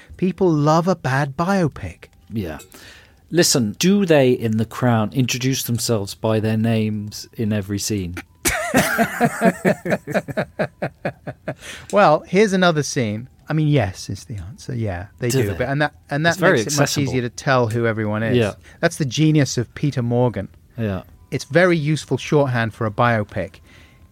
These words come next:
Speaker 1: If you can't be absolutely certain that you can rely on the performance from the actor,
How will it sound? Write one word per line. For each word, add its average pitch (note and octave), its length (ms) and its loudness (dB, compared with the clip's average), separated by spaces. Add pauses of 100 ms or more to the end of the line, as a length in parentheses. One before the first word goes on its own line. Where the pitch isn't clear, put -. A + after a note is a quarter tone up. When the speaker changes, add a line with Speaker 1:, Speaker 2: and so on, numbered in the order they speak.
(260)
Speaker 1:
If - 220 -2
you C#3 100 -4
can't F3+ 440 0 (140)
be D3 240 0
absolutely E3+ 460 2
certain D3+ 320 2
that C3+ 100 -2
you C3+ 120 -2
can B2 160 -4
rely B2 360 2
on A#2+ 160 2
the A2+ 140 0
performance B2 500 -2
from A2 140 -4
the A2+ 100 0
actor, C#3+ 360 -2